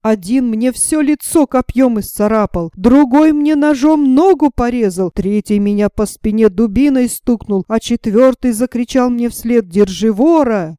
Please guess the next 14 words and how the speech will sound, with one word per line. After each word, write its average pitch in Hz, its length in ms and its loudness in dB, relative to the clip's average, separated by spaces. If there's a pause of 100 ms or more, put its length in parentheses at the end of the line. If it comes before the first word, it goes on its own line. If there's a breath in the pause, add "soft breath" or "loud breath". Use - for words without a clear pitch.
(140)
«Ох», 294 480 0
сказали 285 540 -4
разбойники, 247 960 0
«надо 247 440 -2
нам 285 260 -2
отсюда 269 540 -4
поскорее 269 680 -2
уходить». 226 880 -6 (140)
И 359 180 4 (120)
ушли 214 500 0
разбойники 208 920 0
из 185 220 -4
этого 254 440 -2
леса 185 680 -4